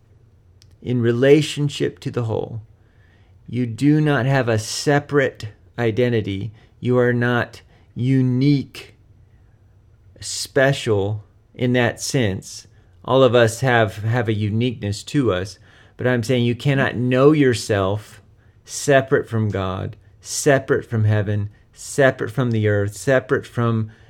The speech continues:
all of the people, separate from history.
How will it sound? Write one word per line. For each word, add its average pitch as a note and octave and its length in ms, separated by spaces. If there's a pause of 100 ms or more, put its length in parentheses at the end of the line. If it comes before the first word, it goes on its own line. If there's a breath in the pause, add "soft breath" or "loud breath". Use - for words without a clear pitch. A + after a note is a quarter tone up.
(480 soft breath)
all C3 380
of A#2 160
the G#2+ 80
people, - 680 (640)
separate - 440
from A2+ 180
history. A2+ 600